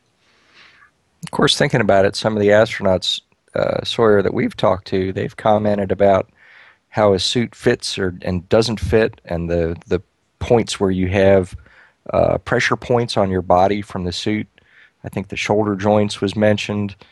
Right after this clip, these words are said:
the hands definitely with gloves. Uh, your hands take a beating when you're on a, on a extravehicular activity, and, uh,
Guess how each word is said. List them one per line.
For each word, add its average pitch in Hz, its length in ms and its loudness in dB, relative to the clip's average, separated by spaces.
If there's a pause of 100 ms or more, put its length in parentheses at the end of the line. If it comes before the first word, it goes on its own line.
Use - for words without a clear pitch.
(340)
the 85 180 -6
hands 101 440 2
definitely 95 540 0
with 90 200 -4
gloves. 101 680 2 (560)
Uh, - 180 -6
your - 180 -6
hands 101 300 2
take - 240 -2
a 98 60 0
beating 95 480 -2 (160)
when 90 140 -6
you're 87 160 2
on 87 160 2
a, 87 220 -2 (120)
on - 160 -2
a - 120 -2 (320)
extravehicular 92 720 2
activity, 95 520 0 (640)
and, 87 400 2
uh, 87 260 2